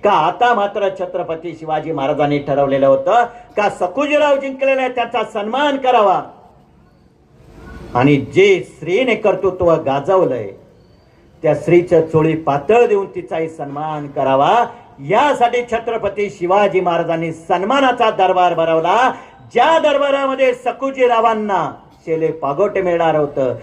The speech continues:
बारा तोळ सोन्याचं कडं मिळणार होतं, शंभर होऊन मिळणार होते, त्या दरबारामध्ये छत्रपती शिवाजी महाराजांनी सखुजीरावांना बोलवलंय, सरदारांनी सखुजीरावांना बोलवलं आणि सखुजीराव आले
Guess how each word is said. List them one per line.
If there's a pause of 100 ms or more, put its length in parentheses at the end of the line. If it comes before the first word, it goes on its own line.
(240)
बारा
तोळ
सोन्याचं
कडं
मिळणार
होतं, (360)
शंभर
होऊन
मिळणार
होते, (420)
त्या
दरबारामध्ये (100)
छत्रपती
शिवाजी
महाराजांनी
सखुजीरावांना
बोलवलंय, (360)
सरदारांनी
सखुजीरावांना
बोलवलं
आणि
सखुजीराव
आले